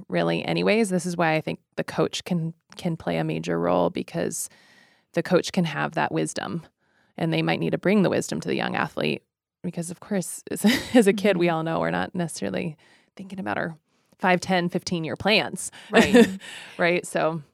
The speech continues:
Speaker 2: I also can imagine it would be so counterintuitive, too, when, uh, if everything is about you winning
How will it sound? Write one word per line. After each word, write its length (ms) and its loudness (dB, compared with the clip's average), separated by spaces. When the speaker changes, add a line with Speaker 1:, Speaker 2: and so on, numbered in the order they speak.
Speaker 2:
I 80 4
also 240 2
can 160 -2
imagine 360 -2
it 100 -2
would 100 -8
be 100 -6
so 180 -6
counterintuitive, 1160 -6
too, 320 -2
when, 440 -4
uh, 60 -12
if 180 -6
everything 460 0
is 120 -8
about 300 -2
you 440 -6
winning 600 -4